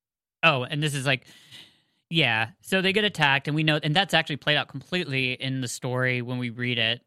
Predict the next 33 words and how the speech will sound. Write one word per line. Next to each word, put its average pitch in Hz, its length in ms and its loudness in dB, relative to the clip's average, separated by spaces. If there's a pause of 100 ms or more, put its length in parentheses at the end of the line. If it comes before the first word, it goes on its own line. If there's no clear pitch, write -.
Um, 120 380 0 (340)
I 127 100 -2
feel 131 160 -4
like 123 180 0
it 120 40 -2
was 120 120 -4
just, 117 220 -8
like, 113 240 -6 (300)
pretty 170 220 0
much 123 400 -4
just, 120 320 -10
like, 113 300 -14 (280)
reading 185 460 2
it 180 220 0 (220)
is, 139 240 -2
like, 127 260 -4
they 139 160 -2
did 139 200 -6
it 131 180 -8
right 131 220 -2
on 127 180 -6
cu-, 139 100 -16 (120)
cue 139 200 -6
with 123 160 -8
camera. 120 320 0
Like, 120 200 -8
it 143 40 0
was 123 120 -2
just, 131 160 -4
like, 123 200 0
scene 143 300 0
for 135 120 -8
scene. 120 400 -4